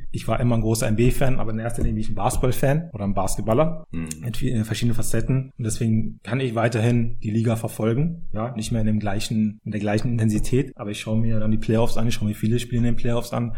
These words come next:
Speaker 1: und denke mir, auch darüber kann ich mir ein Urteil bilden. Wir müssen ja nicht auf dem gleichen Niveau sein wie vorher, aber wenn ich jetzt eine, eine Finals-Serie spiele, kann ich ja die Leistung des Spielers in der Finals-Serie in Anführungsstrichen problemlos bewerten,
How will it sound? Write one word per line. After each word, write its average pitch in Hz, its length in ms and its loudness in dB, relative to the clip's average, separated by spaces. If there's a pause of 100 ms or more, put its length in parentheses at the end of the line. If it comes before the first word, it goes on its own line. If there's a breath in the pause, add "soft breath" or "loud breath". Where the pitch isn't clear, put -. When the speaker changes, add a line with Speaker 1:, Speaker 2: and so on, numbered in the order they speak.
(120)
Speaker 1:
und 110 140 -4
denke 117 160 0
mir, 113 60 -2
auch 107 80 -6
darüber 151 340 2
kann 104 140 2
ich 107 80 2
mir 110 80 2
ein 104 100 0
Urteil 113 380 0
bilden. 131 420 0 (160)
Wir - 80 0
müssen - 180 -6
ja 95 60 -2
nicht 110 320 -2
auf 127 100 -8
dem 113 160 0
gleichen 110 520 -2
Niveau 104 340 -4
sein 107 240 0
wie 107 100 -2
vorher, 147 640 0
aber 110 460 2 (200)
wenn 117 120 -4
ich 110 60 -4
jetzt 113 180 -6
eine, 110 180 0
eine 110 120 -6
Finals-Serie 113 580 2
spiele, 107 280 -4
kann 110 180 -4
ich 110 140 0
ja 110 120 2
die 107 360 4 (140)
Leistung 113 360 4
des 110 120 6
Spielers 113 380 4
in 110 60 -2
der 107 80 2
Finals-Serie 120 600 2 (160)
in - 60 -10
Anführungsstrichen 113 460 2
problemlos 123 360 2
bewerten, 131 380 0